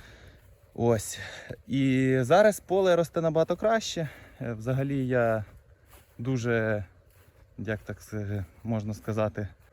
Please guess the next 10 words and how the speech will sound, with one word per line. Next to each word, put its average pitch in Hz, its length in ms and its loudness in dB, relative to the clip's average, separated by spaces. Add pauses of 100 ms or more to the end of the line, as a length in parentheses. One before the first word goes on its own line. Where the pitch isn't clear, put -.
(340)
ну, 156 80 0
якби 139 180 0
це 160 160 2
дає 147 400 4
якийсь 139 260 -4
стимул 127 520 0 (1600)
працювати, 156 640 0 (120)
займатися, 131 800 -2
тому 123 220 -4
що 113 300 -8